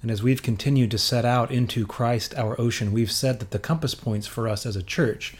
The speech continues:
the things that help us understand and imagine ourselves rightly in the world, are for us to be apostolic, sacramental, eschatological, and gospel people. Tonight, our text shows us why we must be both eschatological and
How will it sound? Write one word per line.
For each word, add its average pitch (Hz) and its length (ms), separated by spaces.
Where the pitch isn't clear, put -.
the 131 80
things 156 220
that 120 120
help 165 260
us 131 140
understand 127 720
and 120 100
imagine 120 400
ourselves 107 540
rightly 117 400
in 107 160
the 101 80
world, 107 380
are 110 160
for 110 200
us 113 180
to 117 100
be 104 240
apostolic, 117 760
sacramental, 107 840
eschatological, 107 920
and 104 200
gospel 95 420
people. - 500
Tonight, 127 480
our 120 160
text - 480
shows 123 340
us 117 200
why 113 120
we 117 160
must 110 280
be 117 180
both 110 380
eschatological 123 920
and 117 300